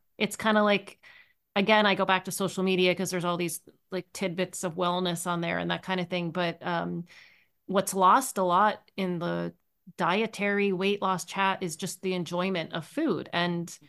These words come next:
connections to cultures and, and that kind of thing. It's, we don't really, yeah, it's like, it, it's like some, it's like another conversation.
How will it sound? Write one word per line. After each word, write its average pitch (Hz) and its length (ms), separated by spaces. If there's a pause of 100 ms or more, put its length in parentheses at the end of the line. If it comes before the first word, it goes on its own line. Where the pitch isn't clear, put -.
(140)
connections 269 640
to 208 100
cultures 175 840
and, 170 260
and 170 140
that - 120
kind 175 200
of 165 100
thing. - 240
It's, - 300
we 190 200
don't 196 260
really, 180 560 (760)
yeah, 202 260
it's - 160
like, 175 220 (100)
it, 190 140 (260)
it's - 300
like 180 160
some, 196 320
it's 202 120
like 208 120
another 202 260
conversation. 180 1040